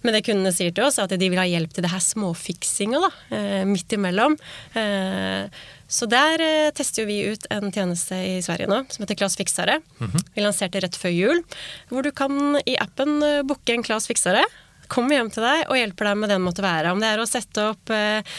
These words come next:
Speaker 1: eh, rutere, eh, det kan være alt fra liksom de her små tingene som du synes er vanskelig selv, men for lite til at du ringer en håndverker, og så er det kanskje egentlig ikke håndverker som er oppskriften heller. Og det siste vi skal begynne å tilby nå, er jo å montere trampoliner.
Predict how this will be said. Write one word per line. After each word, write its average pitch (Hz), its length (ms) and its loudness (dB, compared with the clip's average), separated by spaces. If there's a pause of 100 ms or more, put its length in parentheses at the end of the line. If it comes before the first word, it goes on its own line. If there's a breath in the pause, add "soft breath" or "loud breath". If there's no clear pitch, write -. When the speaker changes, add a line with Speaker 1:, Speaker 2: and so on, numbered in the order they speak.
(280 loud breath)
Speaker 1:
eh, 180 640 2
rutere, 254 760 2
eh, 196 460 -2
det 196 100 -2
kan - 120 0
være 269 120 2
alt 240 140 -2
fra 262 140 -2
liksom 247 160 -4
de 240 80 -2
her 254 100 0
små 233 420 0
tingene 220 480 2
som - 160 -4
du 240 60 -2
synes 240 160 0
er 220 80 0
vanskelig 208 420 0
selv, 277 260 4
men 262 100 2 (360 loud breath)
for - 220 -2
lite 202 420 -2
til 196 140 0
at 202 80 2
du 233 80 -2
ringer 196 240 2
en - 0 - (140)
håndverker, 294 500 2
og 262 80 -4
så - 80 0 (240)
er - 80 0
det 185 100 0
kanskje 214 220 4
egentlig 180 160 -2
ikke 190 160 2
håndverker 175 320 0
som 185 140 0
er 170 80 0
oppskriften 180 420 -4
heller. 208 240 2 (480 loud breath)
Og - 80 4
det 254 160 4
siste - 280 0
vi 196 60 2
skal 202 400 2
begynne 190 220 2
å 185 80 2
tilby 180 400 0
nå, 214 260 0
er 185 260 0
jo 185 260 0
å - 20 -2
montere 190 340 0
trampoliner. 196 540 4